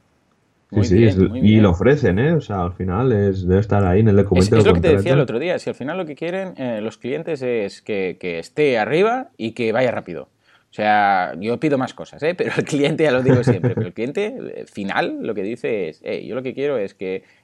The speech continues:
Speaker 2: esto vaya rápido y que vaya". O sea, que vaya y que vaya rápido, vamos. Porque al fin y al
Speaker 1: Exacto,
Speaker 2: cabo,
Speaker 1: sí.
Speaker 2: vamos, es, es, es lo que ve el cliente, claro. El cliente tampoco dice, "Bueno, y copias de seguridad, y no sé qué, no sé cuántos", que también lo tienen, ¿no?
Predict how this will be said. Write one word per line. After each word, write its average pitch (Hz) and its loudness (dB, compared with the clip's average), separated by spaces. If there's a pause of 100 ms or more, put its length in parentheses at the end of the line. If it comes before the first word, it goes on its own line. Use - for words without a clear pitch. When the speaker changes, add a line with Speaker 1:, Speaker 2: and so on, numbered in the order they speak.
Speaker 2:
esto 170 -4
vaya 127 2
rápido 208 -4
y 113 -10
que 104 -4
vaya". 85 -6 (160)
O - -20
sea, 107 -2
que 156 0
vaya 254 4 (220)
y 135 -2
que 147 4
vaya 139 2
rápido, 87 -6
vamos. 104 -8 (320)
Porque 110 2
al 92 -2
fin 85 -2
y - -2
al 110 4
Speaker 1:
Exacto, 95 4
Speaker 2:
cabo, 92 4
Speaker 1:
sí. 87 -6 (220)
Speaker 2:
vamos, 113 -8
es, - -16
es, 92 -14
es 98 -12
lo 131 -4
que - -6
ve 123 -2
el 101 -6
cliente, 110 -6
claro. 107 -6
El 80 -10
cliente 95 -10
tampoco 110 -8
dice, 101 -10
"Bueno, 160 -8
y 143 -12
copias - -14
de 143 -12
seguridad, - -12
y - -20
no 120 -20
sé 131 -14
qué, 135 -8
no 120 -14
sé 131 -16
cuántos", 139 -10
que - -18
también 95 -10
lo 90 -10
tienen, 113 -6
¿no? 147 -10